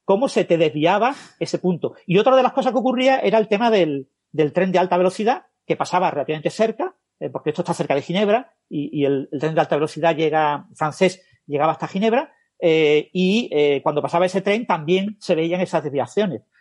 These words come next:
Entonces, tú cuando caracterizas, eh, ese tipo de desviaciones, ahora las eliminas de los datos. Dices, pues, los datos en la ventana en la que me afecta el tren,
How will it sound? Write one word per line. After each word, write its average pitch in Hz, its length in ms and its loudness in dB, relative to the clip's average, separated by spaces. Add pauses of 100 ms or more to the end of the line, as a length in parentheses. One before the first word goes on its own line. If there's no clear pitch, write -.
(120)
Entonces, - 240 0 (160)
tú 233 120 2
cuando 220 200 0
caracterizas, 170 880 -2
eh, - 220 -10
ese 185 160 0
tipo 202 160 0
de 202 80 2
desviaciones, 262 600 0 (100)
ahora 196 160 2
las 190 140 2
eliminas 160 340 -2
de 147 60 0
los 131 100 2
datos. 135 300 -4 (220)
Dices, 147 180 -6
pues, 147 180 0 (200)
los 156 220 0
datos 214 360 2
en 214 80 -2
la 208 80 0
ventana 208 480 -2
en 208 80 -2
la 202 60 0
que 208 80 -2
me 190 80 -2
afecta 226 300 -2
el 208 100 0
tren, 262 320 -2